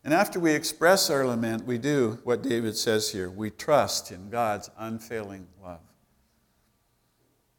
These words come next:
So a Christian lament is never an expression of wanting to walk away from God. Not at all. I mean, we may complain, we may question, we may argue with God,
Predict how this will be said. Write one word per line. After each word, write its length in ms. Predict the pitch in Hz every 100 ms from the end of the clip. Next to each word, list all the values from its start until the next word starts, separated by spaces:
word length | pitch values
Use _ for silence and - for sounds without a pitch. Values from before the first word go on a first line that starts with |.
| _ _ _ _ _ _ _ _ _ _ _ _ _ _ _
So 180 | - 135
a 40 |
Christian 420 | 135 254 - 180
lament 500 | 131 135 139 113 - - _ _ _ _ _ _ _ _ _ -
is 100 | 139
never 240 | 160 156
an 100 | 135
expression 520 | 123 - 127 120 123
of 140 | 107 101
wanting 280 | 117 113 113
to 80 |
walk 360 | 110 107 117 113
away 240 | 107 107
from 240 | 107 104 92
God. 260 | 92 85 92 _ _ _ _ _ _ _ _ - -
Not 180 | 123 107
at 80 |
all. 260 | 104 90 90 _ _ _ _ _ _
I 60 | 143
mean, 180 | 139 147
we 160 | 165
may 220 | 165 160 156
complain, 600 | 156 147 165 147 123 110 - -
we 120 | 143
may 240 | 151 151
question, 600 | 147 - 160 165 - 117
we 140 | 143 151
may 200 | 151 139
argue 480 | 135 180 202 208
with 240 | 123 101 -
God, 320 | 101 82 82